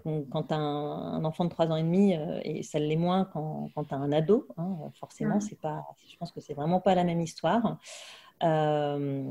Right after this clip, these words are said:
Speaker 1: mais oui, oui, oui, ça, ça, il, il a clairement, euh, facilité, euh, facilité, euh, la tâche, tout à fait.
Speaker 2: D'accord.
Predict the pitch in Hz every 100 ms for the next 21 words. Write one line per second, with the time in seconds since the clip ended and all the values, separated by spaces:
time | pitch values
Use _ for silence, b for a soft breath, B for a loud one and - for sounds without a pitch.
0 | 180 - 196 208 202 226 202 202 175 214
1 | - 165 151 147 147 - - - - 185
2 | 165 190 180 180 202 190 196 214 196 160
3 | 165 170 180 170 185 180 202 185 175 -
4 | 185 185 160 73 - - - - - b
5 | b b b - 160 - 165 160 185 175
6 | 156 160 156 - - - 151 151 160 -
7 | - _ - 185 - - - _ - -
8 | 294 285 208